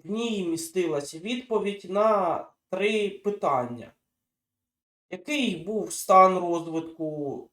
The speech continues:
науки в цей час? Які були відомі вчені? І хто зіграв, на твою думку, визначну роль в розвитку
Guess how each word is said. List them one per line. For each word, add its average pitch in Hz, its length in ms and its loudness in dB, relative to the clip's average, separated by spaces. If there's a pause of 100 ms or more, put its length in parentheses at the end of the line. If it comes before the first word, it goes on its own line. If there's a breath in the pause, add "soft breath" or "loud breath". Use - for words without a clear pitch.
(120)
науки 165 680 0
в 139 120 -12 (120)
цей 156 580 -4
час? - 640 -2 (440)
Які 202 580 0
були 196 420 -2 (320)
відомі 165 480 -2
вчені? 180 840 -2 (640)
І 180 420 -2
хто 269 680 0 (240)
зіграв, 180 1400 2 (300)
на 185 160 2
твою 190 540 -2
думку, 196 600 -2
визначну 170 720 -2
роль 180 340 0
в 151 100 -4
розвитку 180 880 -4